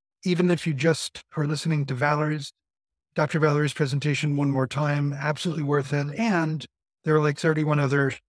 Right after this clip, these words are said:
wonderful speakers as well. So a great investment for yourself, for your business, for the impact you wanna make, and for letting go of all of that past baggage, uh, which is some of the wisdom that Doctor Va-,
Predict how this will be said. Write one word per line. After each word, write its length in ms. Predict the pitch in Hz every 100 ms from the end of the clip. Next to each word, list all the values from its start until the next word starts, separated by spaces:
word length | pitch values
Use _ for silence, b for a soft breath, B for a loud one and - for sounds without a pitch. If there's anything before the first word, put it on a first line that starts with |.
| _
wonderful 400 | 147 147 139 139
speakers 400 | - 147 151 131
as 120 | 131
well. 280 | 127 135 127
So 320 | - 139 131 -
a 100 | 127
great 220 | 151 160
investment 460 | 160 156 147 139
for 100 | -
yourself, 380 | 135 - 185 175
for 120 | -
your 140 | 147 139
business, 400 | 147 143 143 - _ _ _ -
for 100 | 143
the 140 | 143
impact 420 | 147 151 135 143
you 80 | 143
wanna 160 | 135 139
make, 380 | 170 165 -
and 280 | 151 139 127
for 140 | - 127
letting 280 | 147 143
go 200 | 135 135
of 100 | 131
all 220 | 131 131 127
of 80 |
that 240 | 131 127 -
past 340 | 135 127 -
baggage, 560 | 151 143 143 135 127 - _ _ _ -
uh, 80 | 127
which 240 | 123 -
is 80 | 135
some 200 | 156 143
of 60 |
the 100 | 139
wisdom 460 | 135 131 - 131 127
that 140 | 123
Doctor 340 | 131 127 - 123
Va-, 240 | 131 135